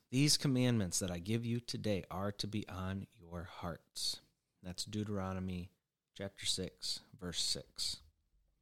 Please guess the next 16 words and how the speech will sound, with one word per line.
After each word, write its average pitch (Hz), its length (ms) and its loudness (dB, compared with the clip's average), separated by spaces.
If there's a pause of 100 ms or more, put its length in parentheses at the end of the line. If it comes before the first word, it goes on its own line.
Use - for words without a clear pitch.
(340)
So - 140 4
as 277 80 8
a 214 80 8
dad, 90 560 -2 (480)
wrestling 214 380 4
through 135 160 0
some 120 280 6
of 113 140 0
these 98 240 0
verses 98 800 2 (560)
oftentimes 151 880 0
makes 110 340 -2
me 117 120 0
question 98 500 0
my 98 320 2
authenticity - 1120 -4